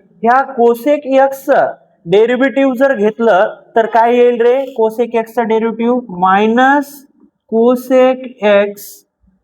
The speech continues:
into cot एक्स, राईट? मायनस cosec एक्स into cot एक्स. मग आता याच्या रिलेटेड इंटिग्रेशनचा फॉर्म्युला आपण बघणार आहोत.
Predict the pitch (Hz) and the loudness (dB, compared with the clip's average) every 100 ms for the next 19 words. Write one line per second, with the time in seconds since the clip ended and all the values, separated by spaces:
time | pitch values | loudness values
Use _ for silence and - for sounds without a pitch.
0 | 196 233 226 214 220 269 - _ _ _ | 0 0 0 2 2 0 -4 _ _ _
1 | _ _ _ - 196 208 220 220 - - | _ _ _ -2 2 2 0 -4 -20 -20
2 | _ _ _ 170 180 196 - - - _ | _ _ _ -8 -6 -6 -10 -20 -20 _
3 | _ _ _ _ _ _ 175 208 247 _ | _ _ _ _ _ _ -4 -2 -2 _
4 | _ 180 185 196 214 214 220 214 208 220 | _ -2 0 2 0 -2 0 0 2 0
5 | 214 208 208 214 214 202 269 359 359 _ | 2 0 0 -2 -2 0 2 2 -2 _
6 | _ - 202 - 135 - - 170 _ _ | _ 0 0 0 -4 -6 -12 -20 _ _
7 | 220 254 226 233 - - _ - 202 262 | -4 0 2 0 -6 -16 _ -6 -2 0
8 | 202 202 208 208 277 262 247 269 262 208 | 0 2 0 2 0 2 2 0 2 0
9 | 147 - _ _ 202 233 254 294 302 277 | -2 -8 _ _ -2 0 2 2 2 2
10 | 294 285 277 254 233 240 220 220 240 320 | 0 0 0 0 0 2 2 2 -2 -2
11 | - 180 190 190 180 151 131 | -8 -4 -2 0 0 0 -2